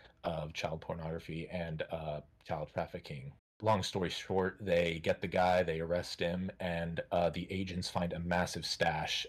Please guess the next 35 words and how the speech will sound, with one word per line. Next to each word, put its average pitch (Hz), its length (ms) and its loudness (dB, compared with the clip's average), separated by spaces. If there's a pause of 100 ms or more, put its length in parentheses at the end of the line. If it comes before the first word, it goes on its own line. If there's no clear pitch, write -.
of 78 460 0 (460)
records - 580 0 (580)
with 90 340 2
all 98 360 10
the 85 540 -2
children 92 840 2
and 90 240 0
all 87 280 2
the 78 320 -4 (340)
video 92 380 0
evidence 85 720 0
of 82 380 -2
the 87 340 -4
abuse 85 640 -4 (600)
of 85 260 2
these 85 220 -4
children. 80 580 -2 (120)
And 87 200 -2
that 92 300 0
is 87 220 -2
sort 90 260 2
of 85 100 2
the 85 100 -2
thing 90 320 -2
that 82 320 -2 (520)
drives 87 320 4
him 90 100 -2
over 85 240 0
the 80 200 -4
edge 80 500 -2 (140)
after 87 300 0
all 80 120 4
this 78 220 -2
time, 80 500 -2
'cause 78 400 -2